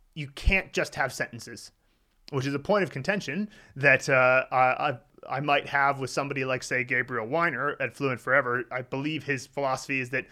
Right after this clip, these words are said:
all you need is sentences, and that's enough to get you to, to fluency. And, I mean, maybe he's right. I mean, obviously, he's quite fluent in several languages. And, but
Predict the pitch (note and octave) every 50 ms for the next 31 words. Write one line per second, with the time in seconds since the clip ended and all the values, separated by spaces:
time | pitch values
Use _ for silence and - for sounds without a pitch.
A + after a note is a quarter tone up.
0 | - - _ - - D3 D3 D3 D3 D3+ D3 C#3 C3+ - - E3 D3 C3 C#3 -
1 | - C3+ B2 A#2+ B2+ B2 B2+ - - B2+ B2 B2 B2 - - - C3 C#3 B2+ -
2 | C#3 C3 A#2+ - - B2 A#2 A2 _ _ - - C3+ A#2 - C3+ D3 D#3+ E3 -
3 | G3+ F#3+ C3+ B2 C#3 B2+ A#2+ A2+ - - - - - _ _ - C3+ C#3+ E3+ F#3
4 | E3+ E3+ F#3 D3 E3 A3+ A3 F3 C3+ C3+ D3 D3 C3+ D3 D3 - - D3 C#3+ D3+
5 | C3 - - D#3 D3+ D3+ - D#3 D#3 D3+ D3 D3 D3 - - D#3 C3+ C3+ C#3 E3
6 | F3 E3+ D#3 C#3 C3+ C3+ B2+ - - D3 C#3+ C#3 C3+ C3 - _ _ _ _ _
7 | _ _ _ D#3+ F#3 G3+ G3+